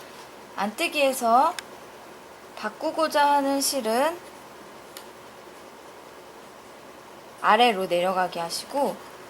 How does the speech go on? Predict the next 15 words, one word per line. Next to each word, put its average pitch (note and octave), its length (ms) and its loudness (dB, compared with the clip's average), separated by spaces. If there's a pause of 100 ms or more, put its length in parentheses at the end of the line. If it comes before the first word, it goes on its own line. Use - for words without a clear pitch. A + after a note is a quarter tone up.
(640)
그 B3 100 -6
전에 A3+ 420 0
뜨던 D4+ 320 0
실은 B3+ 520 -2 (400)
위로 A3 340 -2
향하게 A#3 440 -2
돼 F#3 160 -6
있게 F#3+ 540 -10
하세요. G3 380 -6 (520)
그런 A3+ 200 0
다음에 G#3+ 640 0
이렇게 G3 380 -4
반대로 G#3 520 -4
잡아주신 F#3+ 580 -8
다음에 F#3 520 -4